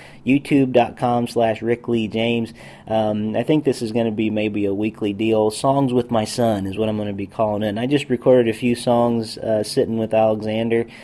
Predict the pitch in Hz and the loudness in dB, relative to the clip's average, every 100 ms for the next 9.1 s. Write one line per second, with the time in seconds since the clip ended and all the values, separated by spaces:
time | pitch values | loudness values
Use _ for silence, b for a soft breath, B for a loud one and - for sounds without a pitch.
0 | B B 107 101 101 - 110 - 113 - | B B -8 -6 -6 -6 -6 0 0 0
1 | 123 110 113 123 110 110 110 107 101 104 | -2 -2 -4 -2 -2 0 -2 -2 -4 -4
2 | 110 107 104 - - 131 113 107 - 113 | -4 -4 -6 -6 -2 2 2 0 -4 -4
3 | 104 104 95 110 107 110 104 101 104 113 | -2 -2 -2 -4 -2 -2 -4 -6 -6 -4
4 | 101 101 107 107 107 - 107 104 104 110 | -2 -2 -2 -4 -6 -6 -6 -4 -2 0
5 | 113 107 110 120 B B B B - 113 | 0 0 0 -2 B B B B -4 0
6 | 113 110 107 107 101 127 143 139 135 120 | 0 2 0 0 0 2 4 4 6 6
7 | 110 107 165 202 - 160 - 185 185 131 | 6 4 2 2 0 -2 0 0 2 0
8 | 131 - 120 - 135 123 104 110 101 95 | 0 -2 -4 0 2 2 -2 -4 -4 -4
9 | 101 | -8